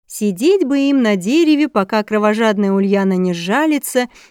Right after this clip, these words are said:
или пока баб Маня не придёт за Яшенькой, но тут вернулась тётя Валя. Выйдя из машины, хотела идти в дом, но привлекли внимание громкие возмущённые голоса на заднем дворе.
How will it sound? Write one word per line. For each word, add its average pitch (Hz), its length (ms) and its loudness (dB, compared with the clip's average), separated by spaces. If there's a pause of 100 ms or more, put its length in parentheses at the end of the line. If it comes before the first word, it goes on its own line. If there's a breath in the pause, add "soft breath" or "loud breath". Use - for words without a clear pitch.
или 381 160 6
пока 277 400 0
баб 233 320 0
Маня 220 380 0
не 196 140 2
придёт 196 380 0
за 175 140 -6
Яшенькой, 269 720 -2 (320 soft breath)
но 208 220 2
тут 381 320 2
вернулась 226 680 0
тётя 196 380 -2
Валя. 180 440 -2 (380 soft breath)
Выйдя 208 320 0
из 196 100 0
машины, 214 540 2
хотела 208 500 0
идти 196 220 -2
в 180 80 -4
дом, 311 320 0 (320 soft breath)
но 403 160 2
привлекли 262 560 2
внимание 262 600 2
громкие 220 440 0
возмущённые 196 720 2
голоса 185 540 0
на 220 160 2
заднем 190 380 0
дворе. 226 420 0